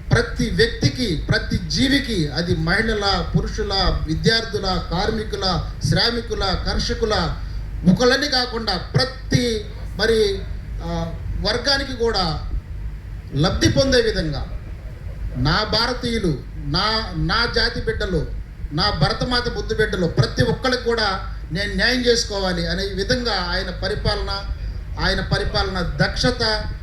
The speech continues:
ఆయన యొక్క తపన, ఆయన యొక్క ఆరాటం, ఆయన యొక్క పోరాటం చూస్తుంటే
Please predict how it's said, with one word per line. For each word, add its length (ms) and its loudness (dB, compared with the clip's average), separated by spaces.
ఆయన 200 0
యొక్క 200 -2
తపన, 520 2
ఆయన 500 0
యొక్క 180 -2
ఆరాటం, 800 0
ఆయన 160 0
యొక్క 160 -4
పోరాటం 720 2
చూస్తుంటే 800 0